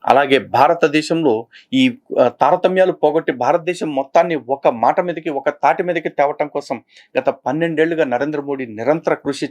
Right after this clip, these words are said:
చేస్తూనే ఉన్నారు. నిజంగా మరి ఇంత పెద్ద దేశాన్ని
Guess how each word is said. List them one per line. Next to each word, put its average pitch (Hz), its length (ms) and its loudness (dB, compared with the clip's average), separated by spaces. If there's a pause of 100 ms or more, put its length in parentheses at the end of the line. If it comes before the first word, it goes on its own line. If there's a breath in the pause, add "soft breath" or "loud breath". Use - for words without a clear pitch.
(120)
చేస్తూనే 151 440 0
ఉన్నారు. 113 220 -8 (220 soft breath)
నిజంగా 190 300 4 (360 soft breath)
మరి 147 140 4 (160)
ఇంత 170 180 0 (140)
పెద్ద 139 140 0 (220)
దేశాన్ని 165 460 0